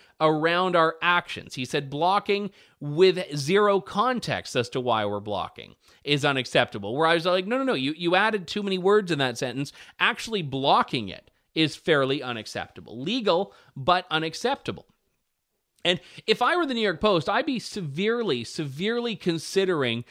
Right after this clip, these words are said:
the possibility of a defamation or libel claim. I'm not an American lawyer. I'm not a Canadian lawyer <laughs> either, for that matter.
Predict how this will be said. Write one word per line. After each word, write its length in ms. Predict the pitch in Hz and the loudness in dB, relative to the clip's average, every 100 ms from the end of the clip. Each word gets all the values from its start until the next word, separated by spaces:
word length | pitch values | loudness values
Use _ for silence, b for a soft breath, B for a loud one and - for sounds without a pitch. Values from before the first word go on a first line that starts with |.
| B B | B B
the 200 | 143 170 | -4 -4
possibility 920 | - 180 196 - 185 170 165 165 170 | 0 0 0 -2 -2 0 0 0 -2
of 300 | 156 156 156 160 | 0 0 0 -2
a 180 | 147 143 | -4 -2
defamation 800 | 131 165 170 156 151 143 156 | 0 -2 -2 -2 -2 -2 -6
or 100 | 139 | -4
libel 400 | 131 131 135 135 | 0 2 2 0
claim. 300 | 131 117 98 | -4 -6 -4
I'm 100 | 110 | -2
not 160 | 156 190 | 2 2
an 80 | 180 | 2
American 360 | 165 156 147 | 2 2 0
lawyer. 260 | 139 127 156 | 0 2 2
I'm 80 | 139 | 0
not 120 | 135 | -2
a 40 | |
Canadian 420 | 120 139 131 113 113 | -2 -2 -2 -2 -4
lawyer 240 | 107 104 | -4 -2
<laughs> 60 | 117 | -2
either, 160 | - | -2
for 160 | 135 147 | -4 -4
that 180 | 117 117 | -4 -4
matter. 300 | 117 107 | -6 -4